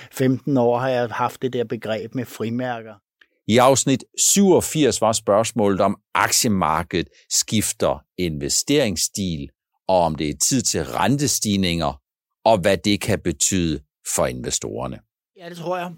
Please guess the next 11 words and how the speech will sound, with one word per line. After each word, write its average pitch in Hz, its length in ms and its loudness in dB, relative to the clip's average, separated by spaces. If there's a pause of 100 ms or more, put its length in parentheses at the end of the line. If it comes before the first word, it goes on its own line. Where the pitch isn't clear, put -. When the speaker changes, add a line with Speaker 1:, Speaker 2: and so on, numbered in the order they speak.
(120)
Speaker 1:
Og 151 220 4
så 151 220 4
stadigvæk 170 540 4
inflation, 156 600 -4
inflation, 143 720 -6
inflation, 139 600 -4
ikke? - 240 -12
Og 127 140 -6
så 135 120 -4
den 127 300 -6
underliggende 127 840 -4